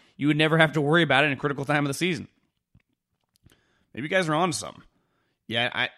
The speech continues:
if I find out if I'm the Chiefs and Mahomes gets the corona right now, I, yeah, I'm with you. I feel pretty good. Now, the f-, original question was about infl-, you know,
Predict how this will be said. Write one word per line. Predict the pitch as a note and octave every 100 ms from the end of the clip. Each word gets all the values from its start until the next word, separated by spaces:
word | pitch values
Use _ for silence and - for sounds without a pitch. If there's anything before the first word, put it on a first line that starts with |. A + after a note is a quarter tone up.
| _ _ _ _
if | C3
I | G3
find | G#3+ G#3 F#3
out | F3 D#3
if | B2+
I'm | C#3 C#3+ C3 A#2+ G2+
the | G#2+
Chiefs | - D3+ A#2+ -
and | A#2+
Mahomes | A#2 C3+ D3 C3+ A2+
gets | C3 - - _ _
the | -
corona | - C#3+ D#3
right | A2 G2+ A2
now, | G2+ G2+ -
I, | G#2+ G2
yeah, | B2 B2+
I'm | A2 A2+
with | C#3
you. | G2
I | G#2
feel | A#2+ G#2+
pretty | A2 G2+
good. | G#2+ - _ _ _
Now, | - A#2+
the | A#2
f-, | - -
original | C#3+ D#3+ F3 D3+
question | - C#3+ B2+ A2+
was | A2
about | A2 G#2+ - _ _ _
infl-, | B2 A#2 C3+ - -
you | A2
know, | A2+